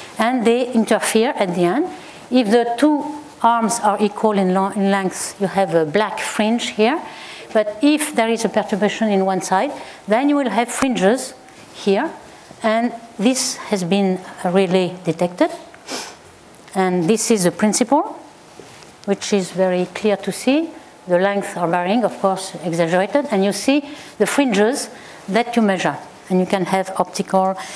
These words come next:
So there is, uh, several interferometers. The LIGO, LIGO is, uh, American, one in the Washington in the, in the West, and one in Lu-, Louisiana.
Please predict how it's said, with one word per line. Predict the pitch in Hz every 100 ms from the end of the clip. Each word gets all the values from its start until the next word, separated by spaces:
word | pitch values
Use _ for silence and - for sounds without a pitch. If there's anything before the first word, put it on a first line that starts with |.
| -
So | - 233
there | 208 254
is, | 294 -
uh, | - 220 208 208
several | 208 - 262 262
interferometers. | 247 233 226 214 226 277 349 -
The |
LIGO, | 208 208 233 226 233 226
LIGO | 214 220 202 233 233
is, | 214 208 196 -
uh, | 196 185 - - - - - - 185
American, | 202 214 226 233 311 359 214
one | 214 220 214
in | 202 196
the | 185 185 185
Washington | 185 208 226 208 247 302 381
in | 262 190
the, | 190 185 185
in | 180
the |
West, | 185 247 320 -
and | 214 208 196
one | 208 208
in | 196 190
Lu-, | 196 208 185
Louisiana. | 190 190 208 214 262 370